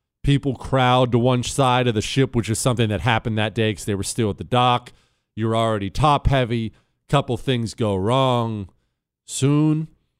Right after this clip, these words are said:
you're fishing little babies out of the bottom of the river in Chicago. Somebody do something. That's, so back to what we were talking about. When it comes to limited government and small government,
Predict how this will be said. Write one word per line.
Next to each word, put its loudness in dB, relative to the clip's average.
you're -2
fishing -2
little 0
babies -2
out -4
of -6
the -6
bottom -4
of -4
the -6
river -8
in -12
Chicago. -12
Somebody -2
do 2
something. -12
That's, -2
so -4
back -4
to -12
what -6
we -8
were -8
talking -6
about. -16
When 0
it -2
comes -2
to -4
limited -2
government -4
and -20
small -6
government, -6